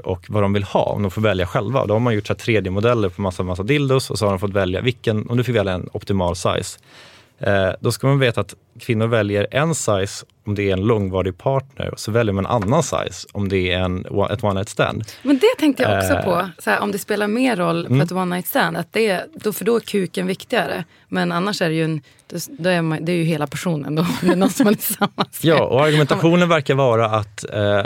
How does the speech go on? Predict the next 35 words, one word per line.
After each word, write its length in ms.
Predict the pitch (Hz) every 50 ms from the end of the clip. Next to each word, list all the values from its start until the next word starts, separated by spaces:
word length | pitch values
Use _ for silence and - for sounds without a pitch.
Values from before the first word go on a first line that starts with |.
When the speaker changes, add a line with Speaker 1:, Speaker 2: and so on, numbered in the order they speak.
| - - _ -
Speaker 1:
man 200 | 113 127 135 139
vill 80 | 139 135
ha, 200 | 143 139 131 -
man 160 | - 127 127
vill 80 | 131 131
ha 200 | 135 143 143 131
en 140 | 127 131 143
lit-, 320 | 160 147 135 - - 131
man 180 | 135 139 143 143
vill 80 | 143
ha 140 | 143 151 147
ungefär 380 | 143 127 110 - 110 98 98 95
en 120 | 95 95
kuk 220 | - 95 87 87 -
som 140 | 101 92
är 100 | 90 -
sexton 380 | - - - - 135 - - 117
centimeter 380 | 120 107 104 107 98 90 - 98
lång 300 | 95 92 92 90 90 90
och, 460 | - - 92 90 87 90 _ - -
eh, 220 | 92 92 87 87 - - -
ungefär, 580 | - 95 92 92 90 - 92 87 85 85 - - -
eh, 480 | 92 90 87 87 85 85 87 87 87 - - - -
tolv 260 | - 113 101 95 98
och 60 | 95
en 40 | 90
halv, 120 | 92 87 87
tretton 500 | - - 95 - - 90 90 92 - -
i 80 | 101
omkrets. 480 | 104 101 98 - - 117 110 - - - -
Det 120 | - -
verkar 280 | 113 113 104 - - 92
vara 100 | 85 87
snittet. 420 | - - 87 85 - 107 - - - - - - - _ _
Men, 340 | 123 123 127 127 123 123